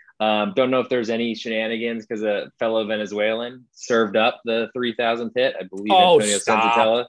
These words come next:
Speaker 1: gave it to him.
Speaker 2: Stop.
Speaker 1: Um,
Speaker 2: No way. That's
Speaker 1: but I'm
Speaker 2: cool.
Speaker 1: glad, I'm glad you're excited. I mean, I, I really do like Miggy. I, I'm, I'm a fan of his from before.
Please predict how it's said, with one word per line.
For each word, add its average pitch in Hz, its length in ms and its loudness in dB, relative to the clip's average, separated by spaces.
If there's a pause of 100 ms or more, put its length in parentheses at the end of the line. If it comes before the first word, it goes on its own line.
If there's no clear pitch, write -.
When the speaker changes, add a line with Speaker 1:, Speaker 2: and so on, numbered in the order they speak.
(120)
Speaker 1:
gave 127 160 0
it 131 100 -6
to 151 220 -2
him. 156 60 -8
Speaker 2:
Stop. 151 520 2
Speaker 1:
Um, 107 480 2
Speaker 2:
No 120 380 -2
way. 113 480 -10
That's 123 100 -10
Speaker 1:
but 139 140 4
I'm 143 100 4
Speaker 2:
cool. 135 80 -2
Speaker 1:
glad, 151 340 2
I'm 151 140 -6
glad 160 300 -2
you're 202 140 -2
excited. 175 340 -6
I 160 60 -4
mean, 156 260 -12 (120)
I, 139 280 0
I 131 80 0
really 147 340 -2
do 127 220 -6
like 123 220 -2
Miggy. 117 340 -4
I, 101 120 -2 (120)
I'm, 101 100 -8 (140)
I'm 107 100 -6
a 110 80 -8
fan 113 240 -2
of 104 80 -8
his 113 160 -6
from 107 160 -10
before. 104 500 0